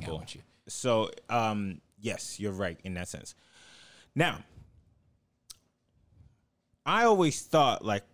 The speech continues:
Speaker 1: "Damn, my apartment is whack. Everybody who comes here is da, da, da, da." I have gone to other people's places, and yes, it's n-, nicer. It's got central air. Sometimes it's got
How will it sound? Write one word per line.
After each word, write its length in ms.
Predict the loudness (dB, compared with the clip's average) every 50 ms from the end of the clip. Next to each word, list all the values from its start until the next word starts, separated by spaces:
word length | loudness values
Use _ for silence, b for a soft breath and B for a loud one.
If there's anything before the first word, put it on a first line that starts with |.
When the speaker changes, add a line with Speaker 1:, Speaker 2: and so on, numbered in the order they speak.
| _ _ -12
Speaker 1:
"Damn, 240 | -8 -6 -4 -4 -2
my 140 | -2 -2
apartment 380 | -2 0 -2 -2 -2 -2 -4 -6
is 80 | -8 -6
whack. 540 | -2 0 2 2 4 2 2 0 -2 -4 -8 -12 -10
Everybody 380 | -8 -6 -6 -4 -4 -4 -4 -4
who 140 | -6 -8 -10
comes 300 | -8 -6 -6 -6 -6 -6
here 280 | -4 -4 -2 -2 -2 -2
is 120 | -4 -6 -8
da, 40 | -8
da, 280 | -8 -6 -6 -6 -4 -6
da, 60 | -6 -6
da." 40 | b b b b b b b b b b b b -4
I 80 | -2
have 240 | 0 0 0 0 2
gone 220 | 2 2 4 4 4
to 100 | 4 2
other 160 | 2 2 0
people's 320 | -2 -2 -4 -4 -4 -6 -10 _ _ _
places, 580 | -2 0 0 0 0 0 -2 -2 -4 -6 -10 -14 -18 _ _ -4
and 300 | -2 0 0 -2 -2 -2
yes, 300 | -2 -2 -2 -2 -4 -8
it's 320 | -12 -12 -12 -12 -14 -14 -16 -12 -12
n-, 160 | -12 -12 -12 -14 _
nicer. 500 | -12 -10 -8 -6 -6 -6 -6 -4 -4 -4 -4 -6 _ _ _ _ _ _ _ _ _ _ _ _ _ _ _ _ _ _
It's 80 | _ _
got 160 | -6 -6 -4
central 300 | -4 -4 -4 -2 -2 -2
air. 500 | 0 2 2 4 6 6 4 4 2 0 -6 -18
Sometimes 640 | -14 -8 -6 -4 -4 -4 -2 -2 -2 -2 -4 -6 -10 -14 _ _
it's 120 | -20 -20 -14 _
got 180 | -6 -6 -6 -6